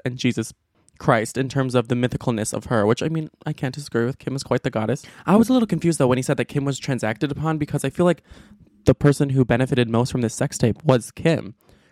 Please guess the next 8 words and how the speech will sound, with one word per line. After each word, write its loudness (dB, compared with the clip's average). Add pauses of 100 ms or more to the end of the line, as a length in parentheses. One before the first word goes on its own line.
Like, 2
she 2
wasn't 4
transacted 0
upon, 2
she 0
transacted 2
upon 0